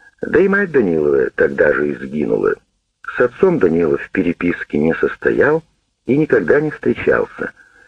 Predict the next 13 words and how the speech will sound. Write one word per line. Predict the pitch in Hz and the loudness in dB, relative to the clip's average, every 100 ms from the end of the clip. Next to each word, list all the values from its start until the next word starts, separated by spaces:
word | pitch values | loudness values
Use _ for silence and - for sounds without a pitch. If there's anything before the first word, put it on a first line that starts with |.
| _ _ _ | _ _ _
Они | - 90 143 175 | -2 2 2 0
и | - | 0
узнавать | 147 139 120 117 170 123 | 0 2 0 2 0 -2
друг | 95 90 | -2 2
о | 82 | 2
друге | - 85 78 71 - - - | 2 2 0 -6 -6 -16 -4
ни | 92 | -2
словечка | 143 - 127 175 - - | 0 0 0 0 -2 -2
не | 73 | 0
имели | 73 76 64 | 0 0 -2
права. | - 62 58 53 - _ _ - _ - | -2 0 0 -2 -6 _ _ -20 _ -2
Пунктом | 190 208 - 131 110 80 | 0 0 0 0 0 0
Б | 92 92 92 | 2 2 2